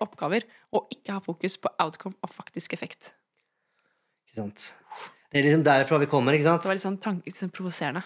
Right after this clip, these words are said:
Speaker 2: Ja.
Speaker 1: Thought provoking.
Speaker 2: Och det är kanske, det är lite tillbaks i den artikeln, liksom, eh, eh, f-,
Speaker 1: Mm.
Speaker 2: ehm, idén att det är liksom, det är,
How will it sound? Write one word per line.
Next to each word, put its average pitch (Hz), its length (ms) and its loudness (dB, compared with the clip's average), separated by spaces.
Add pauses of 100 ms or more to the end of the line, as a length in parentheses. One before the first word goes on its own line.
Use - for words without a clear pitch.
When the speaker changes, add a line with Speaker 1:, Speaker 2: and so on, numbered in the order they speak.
(120)
Speaker 2:
Ja. 104 180 -6 (600)
Speaker 1:
Thought 180 260 -4
provoking. 180 500 -8 (360)
Speaker 2:
Och 143 60 -4
det 147 80 6
är 156 100 6
kanske, 147 240 0
det 143 120 4
är 143 40 6
lite 147 160 0
tillbaks 139 480 0
i 131 40 -2
den 120 200 0
artikeln, 120 420 -2
liksom, 143 400 0
eh, 135 60 2 (280)
eh, 120 400 0
f-, - 280 -16 (120)
Speaker 1:
Mm. 113 180 4
Speaker 2:
ehm, 110 340 -2
idén 120 500 0
att 120 200 -10
det 120 100 0
är 110 40 2
liksom, 107 360 -2 (1080)
det 139 60 -10
är, 139 440 0